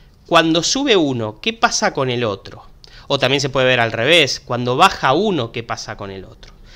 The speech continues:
Entonces, si vamos siguiendo los valores, vemos que a medida que el volumen va aumentando,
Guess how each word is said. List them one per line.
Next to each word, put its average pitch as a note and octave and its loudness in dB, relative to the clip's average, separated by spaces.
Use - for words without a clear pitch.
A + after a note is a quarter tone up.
Entonces, C#3+ -6
si - -4
vamos C#4 2
siguiendo E3 -4
los F3+ 0
valores, D3 -4
vemos D3+ -4
que A#2+ -8
a C3 -6
medida G3+ 0
que - 0
el D#3+ 0
volumen D3 0
va E3 4
aumentando, E3 0